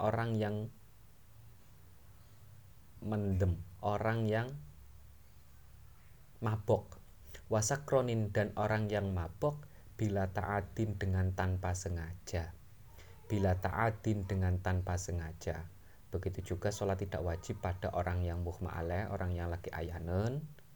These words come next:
ya. Ayanen mulai jam tiga sampai jam enam, ya kan? Maka sholat asarnya tidak wajib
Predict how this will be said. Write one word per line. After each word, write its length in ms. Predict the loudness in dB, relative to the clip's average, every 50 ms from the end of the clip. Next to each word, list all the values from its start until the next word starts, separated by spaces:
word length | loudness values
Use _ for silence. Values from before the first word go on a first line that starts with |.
| -20 -16 -6
ya. 240 | -4 -2 -2 -2 -6 -10 -16 -18 -18 -18 -16 -6 -2
Ayanen 420 | 0 4 4 4 4 4 2 2
mulai 240 | 2 2 4 2 2
jam 220 | 2 0 0 0
tiga 420 | 0 -2 -6 -6 -2 0 2 2 2
sampai 480 | 2 2 2 2 2 2 2 2 2 -2 -6 -12 -14 -14 -12 -2
jam 320 | 4 4 4 4 2 -2 -6 -8 -12 -14 -16 -16 -16 -16 -8 -4
enam, 480 | -2 0 0 2 2 0 0 -2 -4 -8 -10 -14 -16 -12 -8
ya 100 | -6 -4
kan? 240 | -2 -2 -2 -2 -4 -6 -10 -16 -18 -18 -18 -14 -10
Maka 240 | -8 -8 -4 -2 -4
sholat 240 | -2 0 0 0 0 0
asarnya 400 | -4 -6 -4 -4 -6 -2 -2 -2
tidak 320 | -2 0 -2 -4 -2 -4 -2
wajib 320 | -2 -4 -4 -4 -6 -6